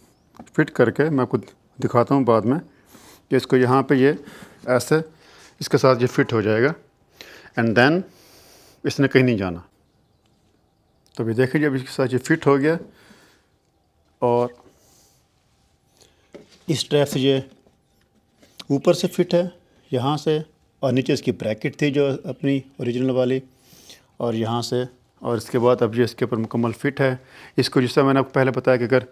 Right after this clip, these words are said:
उतारना चाहें तो भी आप इसको easily सिर्फ इसे खोलें, वहाँ से इसके ये lock निकालें, ये वाले lock हैं,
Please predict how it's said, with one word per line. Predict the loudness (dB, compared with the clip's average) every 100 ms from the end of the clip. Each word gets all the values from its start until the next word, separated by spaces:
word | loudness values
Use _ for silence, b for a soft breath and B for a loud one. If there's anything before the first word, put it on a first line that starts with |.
| b -2
उतारना | 4 4 4 2
चाहें | 2 2 0 -4 _ _ _
तो | 2 4
भी | 4
आप | 4
इसको | 2 2
easily | 2 2 2 0
सिर्फ | 0 0 0 -2 -14 -14 _ -8
इसे | 0 0
खोलें, | 4 4 4 0 -6 b b b b -2
वहाँ | 2 2
से | 2
इसके | 0 2
ये | 2 4
lock | 4 2 0
निकालें, | 0 2 2 0 -8 b b b b b b b
ये | -2 0 0
वाले | 0 -2 -6 -2
lock | 0 0 0
हैं, | -4